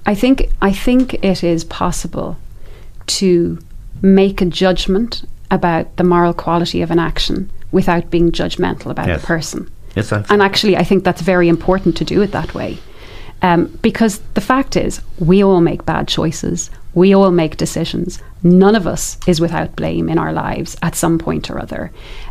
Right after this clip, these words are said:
Speaker 1: Um, so I do not for a second, uh, judge any woman who's had an abortion. But having said that, I think it's important to say that the action of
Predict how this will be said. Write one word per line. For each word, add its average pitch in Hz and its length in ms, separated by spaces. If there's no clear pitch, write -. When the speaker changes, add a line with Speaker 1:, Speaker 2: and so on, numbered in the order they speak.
Speaker 1:
Um, 156 460
so 180 420
I 190 140
do 196 180
not 175 300
for - 160
a 170 40
second, - 720
uh, 165 200
judge 170 320
any 175 200
woman 170 280
who's 147 180
had 160 220
an 156 100
abortion. - 560
But 226 300
having 214 260
said 254 280
that, - 300
I 202 60
think 220 240
it's 196 140
important 196 460
to 180 80
say - 360
that - 240
the 185 140
action - 580
of 175 500